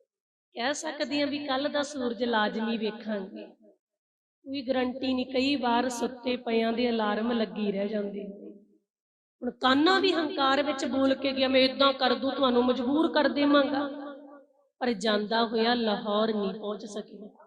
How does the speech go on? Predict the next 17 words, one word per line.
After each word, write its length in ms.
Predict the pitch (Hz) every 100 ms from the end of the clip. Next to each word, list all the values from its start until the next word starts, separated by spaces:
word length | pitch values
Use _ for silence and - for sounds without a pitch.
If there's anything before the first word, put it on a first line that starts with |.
| 214 _ _ _ _ _ _ _
ਇਤਿਹਾਸਕਾਰ 760 | 233 240 214 214 220 220 233 233
ਦੱਸਦੇ, 500 | 208 214 - 220 240
ਦੱਸਦੇ 500 | 233 214 - 220 240
ਨੇ 100 | 254
ਵੀ 100 | 254
ਜਿਸ 240 | 233 247
ਘੋੜੇ 400 | 262 262 262 202
ਤੇ 220 | 233 254 214
ਜਾ 280 | 214 196
ਰਿਹਾ 220 | 196 226 240
ਸੀ 200 | - 240
ਨਾ, 340 | - - - - - - _ _ _ _ _ _ 285
ਘੋੜਾ 260 | 247 202
ਕਿਤੇ 280 | 196 226 208
ਡਰ 240 | 202 196 196
ਗਿਆ, 240 | 196
ਇਹ 80 | 220